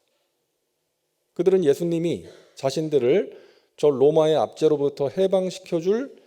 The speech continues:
메시아라고 믿었어요. 근데 그 믿음이 한순간에 무너져 버린 것입니다. 사랑하는 사람을 잃은 슬픔과 함께 자신들이 가졌던 꿈과 소망이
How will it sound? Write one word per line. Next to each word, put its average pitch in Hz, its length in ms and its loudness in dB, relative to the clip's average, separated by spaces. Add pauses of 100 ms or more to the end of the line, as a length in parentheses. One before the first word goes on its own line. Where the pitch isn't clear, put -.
(240)
메시아라고 165 640 0
믿었어요. 90 460 -10 (1700)
근데 233 240 2
그 240 100 2
믿음이 220 340 2
한순간에 226 680 0
무너져 123 380 0
버린 101 240 -4
것입니다. 87 500 -12 (1700)
사랑하는 139 420 2
사람을 131 320 2
잃은 117 260 -2
슬픔과 123 500 -4
함께 160 640 -4 (600)
자신들이 127 420 0
가졌던 123 480 -2
꿈과 165 380 -2
소망이 156 640 -8